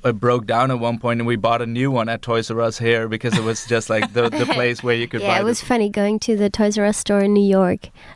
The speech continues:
Speaker 2: and buying a keyboard <laughs> for your tour. <laughs>
Speaker 1: Yeah.
Speaker 2: Yeah. Yeah, for me it was also just a really gr-,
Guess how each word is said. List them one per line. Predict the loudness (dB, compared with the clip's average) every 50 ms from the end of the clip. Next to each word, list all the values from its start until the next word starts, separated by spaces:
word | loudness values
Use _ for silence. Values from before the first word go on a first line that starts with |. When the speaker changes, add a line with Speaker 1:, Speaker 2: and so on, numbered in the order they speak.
| -10 -2
Speaker 2:
and | 0 2 2 4
buying | 4 2 2 4 2 2 2 2
a | 0 -2
keyboard | -2 0 0 0 2 2 2 4 4 4 2 0 -4 -8 -6 -2
<laughs> | 0 0 2
for | 4 4 4
your | 4 4 2 0
tour. | -2 0 2 2 4 4 2 2
<laughs> | 0 -2 0 0 -2 -2 -2 -4 -6 -8 -12 -12 -12 -12 -14 -18 -16 -14 -12
Speaker 1:
Yeah. | -10 -10 -10 -12 -14 -16 -14 -12
Speaker 2:
Yeah. | -10 -8 -8 -10 -12 -14 -20 -20 -20 -20 -20 -12 -4 0
Yeah, | 0 0 0
for | 2 2 2
me | 4 4 2
it | 2
was | 2 0 0
also | 0 0 0 0 2 2 0
just | 2 2 0 0 0 -2 -4 0
a | 2
really | 4 4 4 2 0
gr-, | -2 0 0 0 0 0